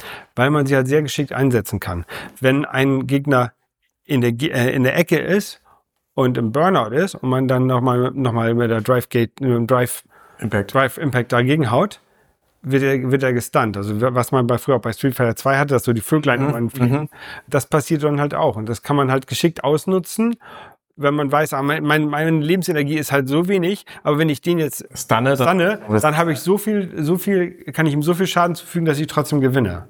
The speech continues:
Speaker 2: Ja.
Speaker 1: Solche Sachen.
Speaker 2: Ja.
Speaker 1: Und halt, wie gesagt, wenn, wenn einer im, im Burnout ist, dann Feuerbälle rauf, weil der kriegt trotzdem Energie abgezogen, auch wenn der, wenn der versucht zu blocken.
Speaker 2: Ja.
Speaker 1: Das hilft halt auch. Also man muss mit dieser Drive Gauge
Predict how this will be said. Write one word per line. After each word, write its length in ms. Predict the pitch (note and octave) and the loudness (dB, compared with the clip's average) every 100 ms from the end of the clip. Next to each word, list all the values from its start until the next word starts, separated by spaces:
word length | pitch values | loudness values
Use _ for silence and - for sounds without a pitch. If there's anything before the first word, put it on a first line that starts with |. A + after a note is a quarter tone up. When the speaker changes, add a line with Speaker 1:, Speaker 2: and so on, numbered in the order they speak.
| - | 0
Speaker 2:
Ja. 240 | A2 G2+ - A#2 | 0 0 -6 -4
Speaker 1:
Solche 240 | B2+ B2+ B2 | 0 2 2
Sachen. 320 | A2 F#2+ F#2+ | 2 0 -2
Speaker 2:
Ja. 160 | G2+ - - - _ _ - - - - - | -2 -2 -8 -20 _ _ -18 -14 -14 -16 -10
Speaker 1:
Und 220 | - C#3+ A#2 | 0 0 2
halt, 120 | A#2 | 0
wie 20 | |
gesagt, 220 | B2 G#2 | 2 0
wenn, 260 | G#2+ A2+ A#2+ | 0 0 2
wenn 160 | B2 B2+ | 0 0
einer 300 | A#2+ A#2+ B2 | 0 0 0
im, 260 | A#2 G#2+ | -2 -2
im 140 | - G#2+ | -2 0
Burnout 360 | C3+ C#3 A#2 A#2 | 0 2 0 -2
ist, 260 | A#2 - - | -4 -8 -2
dann 340 | A#2 A#2 A#2+ - - | 0 0 -2 -8 -12
Feuerbälle 500 | - D3+ C#3 A2+ G#2+ | -2 2 2 0 0
rauf, 280 | G#2 A#2 | 0 0
weil 100 | A#2+ | 0
der 80 | A2+ | 0
kriegt 200 | - A#2+ - | 0 -4 0
trotzdem 260 | C3+ C3 | 0 2
Energie 240 | A2+ A#2 C3 | 2 2 0
abgezogen, 400 | F#2+ G2 G#2+ G#2 | -2 -4 -4 -2
auch 140 | G#2+ | -2
wenn 80 | A2+ | 0
der, 160 | G#2 G2 - | 0 -4 -4
wenn 120 | A2 | -2
der 80 | G2 | 0
versucht 260 | A#2+ G#2 | 0 -2
zu 140 | - G#2+ | -2 0
blocken. 340 | B2+ - A#2 - - | 0 0 -6 -6 -2
Speaker 2:
Ja. 160 | A2 - | -2 -2
Speaker 1:
Das 180 | A2+ | -2
hilft 180 | - A2+ | 0 0
halt 160 | G#2 G2 | -2 0
auch. 260 | C#3 C#3+ - _ _ _ _ _ _ _ - | 0 -2 -6 _ _ _ _ _ _ _ -4
Also 180 | C#3+ B2+ | 0 2
man 140 | C3+ | 2
muss 160 | D3+ - | 2 0
mit 140 | D#3 | 0
dieser 120 | C3+ | 2
Drive 240 | B2 C3 C#3 | 2 2 2
Gauge 320 | C#3+ B2+ - | 0 0 -2